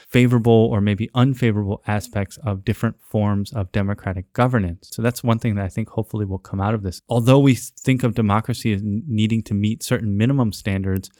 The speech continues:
after meeting those standards, there's many, many different ways that we can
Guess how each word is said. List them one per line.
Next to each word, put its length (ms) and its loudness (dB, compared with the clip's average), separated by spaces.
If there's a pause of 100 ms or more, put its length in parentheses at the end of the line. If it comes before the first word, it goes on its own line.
(140)
after 280 0
meeting 300 4
those 160 0
standards, 420 -2
there's 300 -2
many, 500 0
many 260 2
different 360 -4
ways 380 0
that 140 -6
we 120 -6
can 200 -8